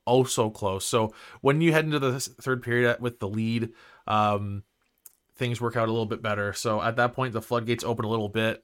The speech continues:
Uh, Zadorov loses a puck battle that he definitely shouldn't lose, uh, behind the net to Batherson there, and then just a quick tic-tac-toe play with, uh, Kubalik and Chartier, and Chartier scores his first of the year. Um,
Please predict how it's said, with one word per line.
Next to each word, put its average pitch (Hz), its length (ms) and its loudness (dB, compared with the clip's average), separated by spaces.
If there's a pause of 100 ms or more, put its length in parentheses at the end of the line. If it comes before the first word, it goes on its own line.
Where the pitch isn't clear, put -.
Uh, 110 340 2
Zadorov 127 400 2
loses 123 240 4
a 104 60 2
puck 110 260 -2
battle 101 240 -2
that 98 120 -6
he 98 80 -10
definitely 98 640 -8
shouldn't 104 540 -8
lose, 120 380 -2 (460)
uh, 104 160 2
behind 107 280 -2
the 107 40 -2
net 110 180 -2
to 107 80 -14
Batherson 113 560 0
there, 113 260 0
and 110 80 0
then 107 120 -4
just 101 180 -8
a 104 60 -10
quick - 320 -10
tic-tac-toe 95 600 -6
play 98 320 -2
with, 95 280 -6
uh, 95 460 -2 (100)
Kubalik 101 480 -6
and 95 100 -8
Chartier, 107 580 -2
and 95 160 -8
Chartier 104 360 -6
scores 113 260 -6
his 101 80 -10
first 110 300 -6
of 92 80 -10
the 90 60 -12
year. 131 380 0 (640)
Um, 101 680 -4